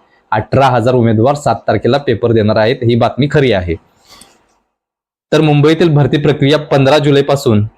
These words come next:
सुरू होण्याची शक्यता आहे. सगळेजण शक्यता दर्शवतात, आम्ही पण शक्यता दर्शवलेली होती, पण सात जुलैची इन्फॉर्मेशन आपली खरी ठरली कारण की ती ऑफिशियल इन्फॉर्मेशन होती. ती ऑफिशियल इन्फॉर्मेशन होती, एवढं लक्षात ठेवायचं. सात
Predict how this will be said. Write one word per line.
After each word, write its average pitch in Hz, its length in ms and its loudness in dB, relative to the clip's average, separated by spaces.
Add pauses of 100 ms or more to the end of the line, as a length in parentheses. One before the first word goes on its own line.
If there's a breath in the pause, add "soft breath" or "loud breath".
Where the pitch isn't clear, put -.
(400)
सुरू - 400 0
होण्याची 139 360 0
शक्यता 165 460 -2
आहे. 101 260 0 (500)
सगळेजण 156 360 0
शक्यता 160 360 -2
दर्शवतात, 117 480 0 (540)
आम्ही 127 200 0
पण 156 140 0
शक्यता 147 380 0
दर्शवलेली 135 420 0
होती, 101 300 -2 (220)
पण 135 80 0
सात 147 240 0
जुलैची 151 380 0
इन्फॉर्मेशन 139 460 0
आपली - 240 -2
खरी 135 180 0
ठरली 107 300 -2
कारण - 420 -6
की 131 60 0
ती 160 180 -2
ऑफिशियल 147 440 0
इन्फॉर्मेशन 120 480 -2
होती. 90 240 -4 (640)
ती 160 120 2
ऑफिशियल 143 460 0
इन्फॉर्मेशन 120 540 0
होती, 107 160 0
एवढं 117 140 2
लक्षात 120 200 -2
ठेवायचं. 92 480 -2
सात 131 200 0